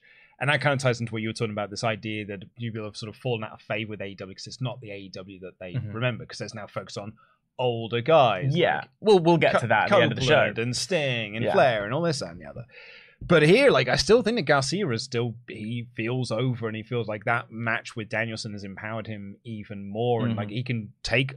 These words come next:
Speaker 1: L's like this to Andrade, but still come out feeling special and, and powerful. And things are still over. He goes outside to C J Perry,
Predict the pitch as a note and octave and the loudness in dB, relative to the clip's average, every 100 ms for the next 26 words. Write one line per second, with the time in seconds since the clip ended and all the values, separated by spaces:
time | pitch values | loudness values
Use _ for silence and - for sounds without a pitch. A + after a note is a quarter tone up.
0 | - A#2 B2+ A#2+ A2+ A2 G#2+ - A2 G2 | -2 2 2 0 -2 -4 -8 -6 -6 -6
1 | G#2 A#2 A#2 G2 G2+ A2+ G#2 - G#2+ G#2 | -2 0 0 -6 -8 -8 -8 -8 -8 -10
2 | - A#2 A#2 G2+ - - A#2+ A2 - A2 | -8 -8 -8 -8 -8 -6 -6 -6 -6 -8
3 | F#2+ G2 G#2 F#2+ A2 B2 A#2 - D2 - | -10 -14 -16 -8 -2 0 -2 -6 -18 -18
4 | - - - - - C3+ C3 A#2+ A2 - | -20 -20 -20 -16 -2 2 4 2 -2 -10
5 | _ _ _ - B2+ D3 D3+ D#3+ D3+ C3+ | _ _ _ -10 2 4 4 4 0 -2
6 | B2 B2 B2 C3 - G#2+ A2 A2 B2 D3 | 0 2 2 -2 -4 -4 -4 -2 0 2
7 | C3+ F2 D2+ - - _ _ _ _ _ | 0 -6 -12 -16 -18 _ _ _ _ _
8 | F3+ C4 B3+ G3+ G3+ F#3 F#3+ F3+ C3 D3 | 0 4 6 8 6 6 6 4 2 -2
9 | C3+ C3+ C#3 E3+ C#3+ F2+ D#2+ | 2 0 4 4 4 2 -10